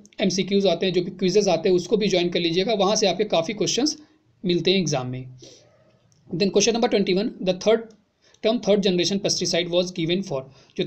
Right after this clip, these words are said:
थर्ड जनरेशन पेस्टिसाइड है किसके लिए दिया गया? जुवेनाइल हार्मोन के लिए, मॉन्टिंग हार्मोन के लिए, ब्रेन या एंटी जुवेनाइल हार्मोन, ठीक है? तो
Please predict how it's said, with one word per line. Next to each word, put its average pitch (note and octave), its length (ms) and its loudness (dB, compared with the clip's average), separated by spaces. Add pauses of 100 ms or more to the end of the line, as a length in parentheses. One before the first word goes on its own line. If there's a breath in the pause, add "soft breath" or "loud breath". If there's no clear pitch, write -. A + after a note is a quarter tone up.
थर्ड F#3+ 140 2
जनरेशन E3+ 320 -4
पेस्टिसाइड F3+ 420 -2
है G3 60 0
किसके G3+ 300 -2
लिए F3 160 0
दिया E3 140 0
गया? F3+ 180 -6
जुवेनाइल E3 360 -2
हार्मोन E3+ 320 -4
के F3+ 80 -6
लिए, F#3 80 -2
मॉन्टिंग D#3 380 -4
हार्मोन D#3+ 340 -4
के E3 80 -8
लिए, F3+ 200 -4 (480 loud breath)
ब्रेन F#3 440 0 (220)
या F#3+ 160 -2
एंटी E3 360 -2 (180)
जुवेनाइल D#3+ 440 -2
हार्मोन, C#3 400 -2
ठीक A3+ 140 -2
है? D#3 120 -4 (300 loud breath)
तो G#3 380 4